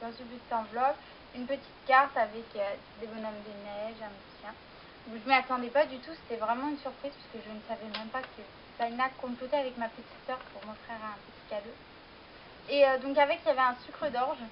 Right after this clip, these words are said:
euh, qui malheureusement a déjà été mangé, donc, euh, je peux pas le montrer, mais il était super bon, hein. Merci Saina.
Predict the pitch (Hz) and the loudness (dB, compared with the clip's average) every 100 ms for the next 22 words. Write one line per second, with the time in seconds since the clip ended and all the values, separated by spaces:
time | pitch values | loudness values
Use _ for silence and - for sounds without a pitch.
0 | - - - - 226 220 220 - 247 240 | -14 -20 -16 4 8 8 6 -8 -4 0
1 | 240 254 247 277 233 190 - 247 277 285 | 0 0 2 6 6 4 -2 0 4 4
2 | 294 269 247 233 226 220 208 208 214 196 | 2 0 0 0 -4 -10 -12 -12 -10 -10
3 | - - - - - - 233 269 302 294 | -10 -18 -20 -20 -20 -16 -12 -4 0 0
4 | 277 262 262 - 240 269 277 285 302 - | -2 -4 -6 -6 -4 -2 -2 -2 -4 -4
5 | - 285 262 - - - - 233 262 - | -4 2 2 2 -6 -12 -8 -6 -6 -6
6 | - 240 208 | -16 -12 -12